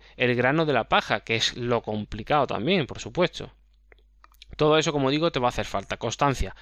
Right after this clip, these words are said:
paciencia y, por supuesto, mucho esfuerzo. Ahora, si tienes to-, estos, eh, estas virtudes, la constancia, tienes tiempo, tienes constancia, tienes paciencia y tienes, y, y eres cap-, eh, eres capaz de esforzarte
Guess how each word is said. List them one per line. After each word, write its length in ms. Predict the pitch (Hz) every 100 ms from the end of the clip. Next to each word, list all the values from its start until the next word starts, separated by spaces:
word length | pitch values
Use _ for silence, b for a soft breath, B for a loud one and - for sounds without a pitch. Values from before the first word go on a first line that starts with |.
| -
paciencia 640 | 117 - 175 202 220 220 B B
y, 100 | -
por 140 | 113 107
supuesto, 340 | 104 101 -
mucho 240 | 123 104 110
esfuerzo. 460 | - 165 - 98 B B B
Ahora, 300 | 135 139 - b -
si 200 | - 120
tienes 280 | 151 180
to-, 160 | - 175
estos, 480 | 160 156 165 - -
eh, 280 | 147 147 139 135
estas 320 | - 151 127
virtudes, 560 | 123 110 202 165 95 -
la 140 | - 98
constancia, 640 | 101 98 - 147 127 - -
tienes 220 | 139 -
tiempo, 480 | 160 160 - 110 B B B B B -
tienes 280 | - 135 127
constancia, 600 | 139 120 - 156 147 113
tienes 220 | 120 120
paciencia 560 | - 131 165 170 135 104
y 20 |
tienes, 240 | 123 117 -
y, 260 | 120 113
y 80 | 117
eres 160 | 120 -
cap-, 260 | 123 -
eh, 220 | 123 117 113
eres 200 | 120 -
capaz 340 | 117 156 151
de 260 | 101 101 95
esforzarte 880 | 98 - 107 - 131 139 151 208